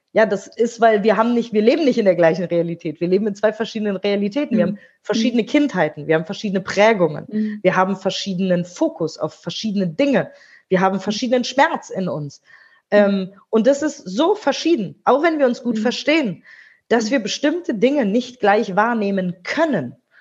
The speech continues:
Speaker 1: Und das
Speaker 2: Mhm.
Speaker 1: fand ich dann doch sehr faszinierend.
Speaker 2: Mhm. Ich glaub, äh, das ist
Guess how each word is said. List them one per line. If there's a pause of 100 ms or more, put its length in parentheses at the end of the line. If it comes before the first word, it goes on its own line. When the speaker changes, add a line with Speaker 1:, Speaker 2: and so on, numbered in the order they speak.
(120)
Speaker 1:
Und
das
Speaker 2:
Mhm.
Speaker 1:
fand
ich
dann
doch
sehr
faszinierend. (460)
Speaker 2:
Mhm. (1000)
Ich
glaub,
äh,
das
ist